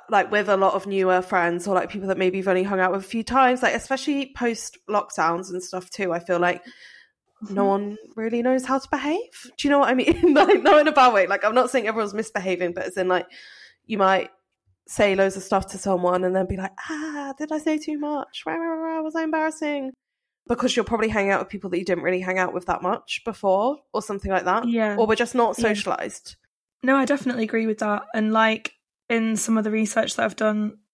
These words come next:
Speaker 2: there's a thing here which says, this was something someone wrote about the liking gap in Vice, Hannah Smothers, um, that as you get to know someone better and you feel more confident in your interactions with them, the gap shrinks. You no longer feel the need to second guess every little comment that you've made.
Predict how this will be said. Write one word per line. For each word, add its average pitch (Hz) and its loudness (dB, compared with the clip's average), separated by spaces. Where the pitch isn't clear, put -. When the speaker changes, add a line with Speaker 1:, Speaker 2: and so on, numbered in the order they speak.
Speaker 2:
there's 220 0
a 220 -4
thing 220 -2
here 214 4
which 220 -2
says, 214 0
this - -12
was 214 -6
something 214 -6
someone 208 -2
wrote 220 -2
about 226 -2
the 208 -4
liking 214 -2
gap 208 -8
in 208 -8
Vice, - -8
Hannah 226 -6
Smothers, 262 -8
um, 220 2
that 220 0
as 233 2
you 254 2
get 220 -2
to 226 -2
know 240 2
someone 233 0
better 226 2
and 214 2
you 214 -2
feel 226 0
more 214 2
confident 220 -4
in 220 -2
your 220 2
interactions 220 -2
with 208 -4
them, 214 0
the 208 -4
gap 214 0
shrinks. 214 -6
You 226 0
no 220 4
longer 220 2
feel 220 2
the 226 -4
need 208 2
to 214 -6
second 226 -2
guess 208 -4
every 220 0
little 214 -2
comment 202 -4
that - -6
you've 202 -4
made. 190 -6